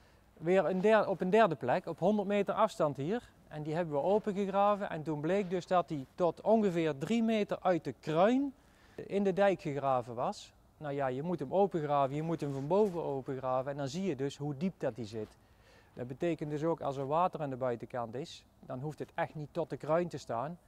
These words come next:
Een meter of drie onder de kruin kan er voldoende zijn om aan de binnenkant water te gaan krijgen. En dat maakt het zo risicovol.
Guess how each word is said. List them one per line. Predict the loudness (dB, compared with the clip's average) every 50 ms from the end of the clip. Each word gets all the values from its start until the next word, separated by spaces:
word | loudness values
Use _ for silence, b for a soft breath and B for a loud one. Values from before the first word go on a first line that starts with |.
| b b b b b
Een | -10 -8 -6
meter | -4 -4 -4 -4 -6 -8
of | -8 -8
drie | -6 -6 -6 -4 -2
onder | -2 -2 -2 -2 -4
de | -6
kruin | -6 -4 -2 -2 -2 -2 -2
kan | -2 -2 0 0
er | 0
voldoende | -2 -2 0 0 0 0 0 -2
zijn | -4 -4 -4 -4 -4 -6 -6
om | -8 -6
aan | -6 -6
de | -6
binnenkant | -6 -6 -6 -6 -4 -2 -2 -2 -2
water | 0 2 0 0 0 -2
te | -8 -6
gaan | -6 -6 -6 -6
krijgen. | -6 -6 -6 -6 -6 -6 -10 -12 -14 _ _ B B B B B B B B B B
En | -8 -2
dat | 0 0 0
maakt | 2 2 0 0 0
het | -6 -8
zo | -6 -6 -4
risicovol. | -2 -4 -4 -4 -6 -8 -6 -4 -4 -6 -6 -8